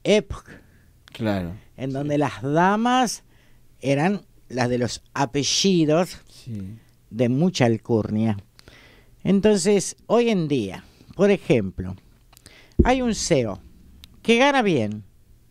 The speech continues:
Speaker 1: y pertenece a la clase media, no clase media alta, es clase media, es una sola, y pretende llegar a la clase alta. La clase alta no lo va a dejar,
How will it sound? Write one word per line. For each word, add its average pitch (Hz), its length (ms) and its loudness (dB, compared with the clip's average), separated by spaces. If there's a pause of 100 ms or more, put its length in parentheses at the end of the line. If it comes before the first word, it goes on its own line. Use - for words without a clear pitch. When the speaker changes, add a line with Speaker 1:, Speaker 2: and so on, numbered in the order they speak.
(840)
Speaker 1:
y 151 100 -6
pertenece 196 600 2
a - 20 4
la 131 100 0
clase 151 440 -2
media, 104 560 -4
no 180 460 0
clase 139 420 -2
media 131 440 -2
alta, 113 260 -4
es 120 100 -10
clase 233 640 2
media, 180 560 -2 (380)
es 151 240 2
una 220 240 2
sola, 113 480 0 (640)
y 202 120 -2
pretende 233 460 0
llegar 175 320 2
a 139 60 0
la 135 120 -2
clase 156 440 -2
alta. 85 280 -10
La 196 120 -8
clase 226 320 -8
alta 185 260 -8
no 180 340 -8
lo 120 200 -10
va 123 100 -10
a 110 60 -10
dejar, 113 420 -14